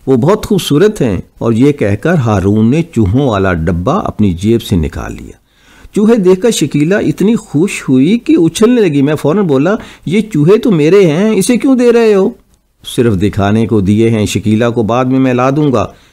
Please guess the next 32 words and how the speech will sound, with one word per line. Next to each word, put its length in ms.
मेरे 160
पास 240
तो 100
बहुत 240
से 200
हैं।" 220
लम्हा 680
भर 300
बाद 540
हारून 380
फिर 200
बोला, 380
"अगर 180
तुम 240
कहो 280
तो 160
ये 220
शकीला 460
को 140
दे 180
दूं, 220
तुम्हें 340
बाद 200
में 160
ला 180
दूंगा।" 340
कबल 300
इसके 400
कि 140
मैं 200
जवाब 320
देता, 400